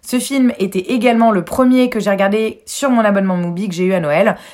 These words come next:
mais je crois bien qu'il est aussi dispo sur Amazon Prime. Et le dernier de la liste pour cette semaine, c'est Mort à deux mille vingt.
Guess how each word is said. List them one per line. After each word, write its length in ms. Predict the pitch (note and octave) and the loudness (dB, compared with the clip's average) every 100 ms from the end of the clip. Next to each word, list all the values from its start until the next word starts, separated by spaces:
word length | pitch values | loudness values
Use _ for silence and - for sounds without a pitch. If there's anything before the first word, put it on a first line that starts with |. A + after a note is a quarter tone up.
| - | 0
mais 160 | G#3 A#3+ | 2 4
je 100 | A#3+ | 2
crois 180 | G#3 | 0
bien 160 | F3+ A#3+ | 0 -2
qu'il 200 | - F#3 | -2 -6
est 80 | - | -2
aussi 300 | B3+ B3 B3 | -2 -2 -4
dispo 460 | G3 F#3 B3 - B3+ | -4 -4 -8 -4 -4
sur 220 | - A#3 | -2 -2
Amazon 300 | G#3+ G3 F#3+ | 0 0 0
Prime. 360 | - C3+ B2+ A#2 _ _ _ _ _ _ _ - _ _ _ _ - | -4 -6 -6 -10 _ _ _ _ _ _ _ -20 _ _ _ _ -2
Et 260 | D4 - B3 | 0 0 2
le 120 | B3+ | 2
dernier 240 | C4 C4 | 2 2
de 60 | A#3 | 2
la 80 | A#3 | 0
liste 220 | C4 - | -2 -6
pour 100 | - | -4
cette 180 | G3 F#3 | -4 -2
semaine, 360 | G#3+ G3 B3 | 0 2 2
c'est 200 | C4 G3 | 0 -2
Mort 260 | E3+ A#3 C#4 | 2 4 4
à 100 | A#3+ | 4
deux 80 | G#3+ | 2
mille 180 | F#3 | 0
vingt. 240 | D#3 E3 | -2 -4